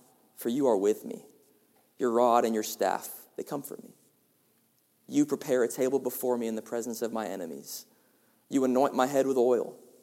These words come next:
My cup overflows. Surely goodness and mercy shall follow me all the days of my life, and I shall dwell in the house of the Lord forever."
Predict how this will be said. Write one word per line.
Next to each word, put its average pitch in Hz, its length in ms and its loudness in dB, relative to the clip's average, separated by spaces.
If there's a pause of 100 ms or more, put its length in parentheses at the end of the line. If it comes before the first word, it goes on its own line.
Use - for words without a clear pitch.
(120)
My 120 140 0
cup 131 380 0
overflows. 113 840 -2 (460)
Surely 123 760 0 (500)
goodness 123 400 2
and 110 160 -4
mercy 95 320 -6
shall 104 200 -4
follow 104 360 -4
me 110 160 -8
all 98 240 -6
the - 100 -6
days - 280 -4
of 82 60 -10
my - 120 -8
life, - 400 -16 (500)
and 127 120 -4
I 110 100 0
shall 101 220 -2
dwell 92 260 -4
in 90 60 -6
the - 60 -10
house - 300 -10
of - 60 -12
the 85 60 -10
Lord 65 260 -8
forever." - 440 -12